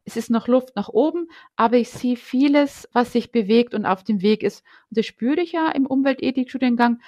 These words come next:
wenn Studierende, die aus solchen Projekten kommen, sich dann dafür interessieren. Also wir brauchen immer Motivationsschreiben für unsere Studierenden. Und da lese ich jetzt ganz oft, dass sie aus irgendwelchen Bewegungen kommen, aus irgendwelchen auch kirchlichen Initiativen, die sie dazu geführt haben, jetzt auch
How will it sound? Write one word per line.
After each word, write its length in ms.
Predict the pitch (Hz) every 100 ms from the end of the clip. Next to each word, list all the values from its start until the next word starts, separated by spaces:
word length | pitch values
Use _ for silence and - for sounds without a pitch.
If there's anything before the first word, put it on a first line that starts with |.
| - -
wenn 140 | 214
Studierende, 640 | 208 220 190 226 254 254 254
die 260 | 220 214
aus 180 | - 208
solchen 260 | 214 208 208
Projekten 360 | - 214 233
kommen, 360 | 233 220 220 214 - _
sich 220 | 220 -
dann 200 | 214 208
dafür 300 | 214 - 196
interessieren. 480 | 202 196 - 254 233
Also 160 | -
wir 80 | 196
brauchen 320 | 185 185 202
immer 180 | 185 185
Motivationsschreiben 1120 | 180 185 185 196 - 269 277 - 240 240 240 - - _
für 100 | -
unsere 240 | 247 240 240
Studierenden. 520 | - 233 247 240 220
Und 120 | - 214
da 60 |
lese 260 | 214 220 208
ich 60 |
jetzt 200 | 226 226
ganz 220 | - 220 -
oft, 320 | 226 - _ - _
dass 180 | 214 208
sie 80 | 220
aus 120 | 208
irgendwelchen 480 | 214 226 214 214 214
Bewegungen 680 | 214 202 262 254 247 240 233
kommen, 380 | 233 226 220 - - -
aus 100 | -
irgendwelchen 400 | 240 226 220 -
auch 140 | 220
kirchlichen 420 | - 311 302 247 233
Initiativen, 760 | 226 226 233 220 233 226 226 - - _ -
die 120 | 226
sie 160 | 240
dazu 320 | - 214 - 202
geführt 420 | 202 - 240 233
haben, 200 | 214 208
jetzt 220 | 208 -
auch 180 | 214